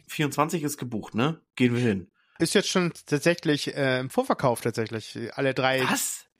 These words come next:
Speaker 2: alle drei
Speaker 1: Echt?
Speaker 2: Tage, alle drei Tage, aber so die Drei-Tages-Ticket diesmal.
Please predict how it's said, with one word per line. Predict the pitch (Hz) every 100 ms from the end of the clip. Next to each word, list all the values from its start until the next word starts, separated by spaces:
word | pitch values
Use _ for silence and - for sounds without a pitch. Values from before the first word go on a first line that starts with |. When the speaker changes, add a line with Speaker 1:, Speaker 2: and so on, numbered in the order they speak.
| -
Speaker 2:
alle | 277
drei | 151 147
Speaker 1:
Echt? | -
Speaker 2:
Tage, | 147 143 131 135
alle | 139
drei | 139 135
Tage, | - 139 135
aber | 127 131 123
so | 135
die | 131 -
Drei-Tages-Ticket | 123 - 135 117 - 113 -
diesmal. | 110 123 139